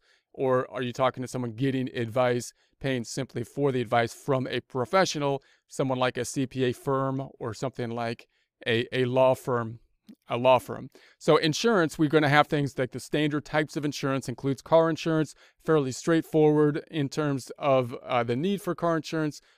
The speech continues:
You, we can get into and may get into a little bit more into the different types of car insurance that, uh, might be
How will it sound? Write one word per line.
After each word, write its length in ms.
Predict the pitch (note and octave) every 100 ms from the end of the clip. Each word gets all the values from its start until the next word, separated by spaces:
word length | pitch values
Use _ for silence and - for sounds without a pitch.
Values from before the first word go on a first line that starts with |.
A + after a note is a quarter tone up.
| _
You, 160 | C#3 B2+
we 80 | D3
can 80 | C#3
get 200 | D#3 D3+
into 240 | D#3 D3
and 120 | C#3+ C3
may 140 | C#3+
get 160 | C#3 C#3+
into 200 | C3+ C#3
a 40 |
little 180 | C3 C#3
bit 160 | C3
more 240 | C3 C#3 C3
into 500 | - C#3 B2 C3+ C3
the 120 | A#2
different 340 | A2+ C#3+ C3+
types 320 | - E3+ D#3+ C#3+
of 100 | B2+
car 220 | D3 C#3
insurance 440 | C3 - C3+ C3
that, 300 | C3+ A#2 -
uh, 180 | B2+ A#2+
might 240 | C3 B2 -
be 220 | B2